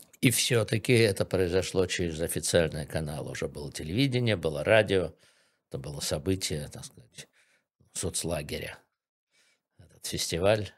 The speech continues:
Вот. До этого, ну, бы-, были милые песенки, там, «Робот», «Ты же был человеком», там, ну, ну, хорошо,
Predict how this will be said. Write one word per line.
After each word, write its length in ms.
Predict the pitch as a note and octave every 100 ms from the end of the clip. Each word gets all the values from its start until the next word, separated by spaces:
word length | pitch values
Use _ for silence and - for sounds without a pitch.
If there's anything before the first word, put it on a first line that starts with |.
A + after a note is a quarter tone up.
| _ _ _ _ _ _ _ _ _ _
Вот. 360 | F2+ D#2+ D#2+ -
До 120 | F#2 A#2
этого, 480 | F3 G3 D#3 G#2+
ну, 160 | G2 G2+
бы-, 140 | A2 A#2
были 260 | D#3 D3
милые 380 | G#2+ B2+ A#2 F2
песенки, 540 | A#2 C3+ - G#2+ -
там, 220 | E2 D#2+ D#2+
«Робот», 400 | A#2+ A2+ F#2+ -
«Ты 100 | F2
же 140 | F2+
был 180 | D#2+ D#2+
человеком», 680 | - E2 E2 G2+ C3+ - D#2+
там, 220 | D#2 D#2 F2+
ну, 280 | B2+ D#3+ -
ну, 140 | A#2+
хорошо, 460 | C3+ C3 - A#2+